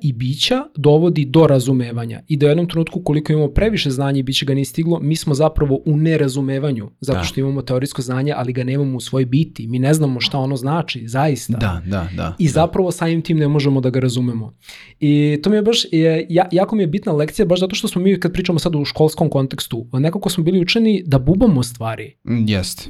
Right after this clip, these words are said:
Speaker 1: Jednostavno učimo za tu ocenu. Mi
Speaker 2: Jest,
Speaker 1: zaista
Speaker 2: jest,
Speaker 1: nikada
Speaker 2: jest.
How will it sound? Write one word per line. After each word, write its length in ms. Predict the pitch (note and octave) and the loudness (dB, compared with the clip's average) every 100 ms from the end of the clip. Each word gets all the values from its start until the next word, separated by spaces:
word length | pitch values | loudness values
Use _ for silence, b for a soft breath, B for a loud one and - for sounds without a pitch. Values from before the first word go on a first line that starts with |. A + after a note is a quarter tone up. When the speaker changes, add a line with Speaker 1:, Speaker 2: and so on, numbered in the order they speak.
| - | 0
Speaker 1:
Jednostavno 600 | F3+ F#3 G3+ - G#3+ G3+ | 4 6 6 6 4 4
učimo 420 | G#3 - B3+ A3+ | 0 4 6 6
za 140 | G#3 G#3+ | 6 4
tu 180 | - A#3+ G#3 A3 | 4 4 4 2
ocenu. 500 | B3+ - A#2 A#2 A2+ _ | 0 -4 -6 -8 -14 _
Mi 100 | C3 | 4
Speaker 2:
Jest, 140 | - D#3+ | 4 6
Speaker 1:
zaista 300 | C#3+ F#3 - | 4 2 2
Speaker 2:
jest, 120 | A3 | 2
Speaker 1:
nikada 300 | B3 C4 A3+ | 4 4 4
Speaker 2:
jest. 160 | G#3 | 4